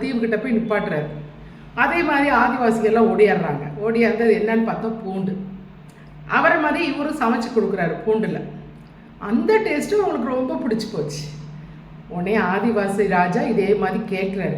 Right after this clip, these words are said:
"உனக்கு என்னப்பா வேணும்?" அப்படின்னு கேட்குறாரு. இவர் இருக்க டயலாக்கே விடுறாரு, வெங்காயக்காரர் விட்ட டயலாக்கு, "உங்க தீவுல எது ரொம்ப காஸ்ட்லியோ அதை கொடுங்கன்னு."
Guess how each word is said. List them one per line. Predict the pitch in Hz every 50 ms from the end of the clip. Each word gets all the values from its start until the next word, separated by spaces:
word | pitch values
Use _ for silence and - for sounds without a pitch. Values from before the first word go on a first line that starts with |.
| 151 -
"உனக்கு | 156 160 160 175 - - 175
என்னப்பா | 147 143 180 240 262 - - 220 190
வேணும்?" | 170 170 170 160 160 156 156 - - - - - - - - - - - 208
அப்படின்னு | 202 202 202 208 185 175 175 - -
கேட்குறாரு. | - 170 151 - 151 147 143 - - - - - - - - - - - - - - - - -
இவர் | 226 269 - 349 339
இருக்க | 330 330 320 311 294
டயலாக்கே | 285 269 262 269 277 269 277 277
விடுறாரு, | 240 247 233 233 226 214 - - - - - -
வெங்காயக்காரர் | 214 233 226 247 254 262 262 254 247 226 226 233 233 226
விட்ட | 220 - 226 233
டயலாக்கு, | 226 226 214 214 226 220 220 214 214 - - - - 185
"உங்க | 190 196 220 240 262 269 277 277 - 302 294 277
தீவுல | 226 - - 240 269 302 277 285 254 247 254 233 185 180
எது | 202 202 208 214 214 202 196 269 294 277
ரொம்ப | 202 190 190 196 - - 262
காஸ்ட்லியோ | 262 - - 202 190 214 240 233 - - - 220 240 226
அதை | 190 170 170 - - -
கொடுங்கன்னு." | 196 196 196 196 190 180 175 - -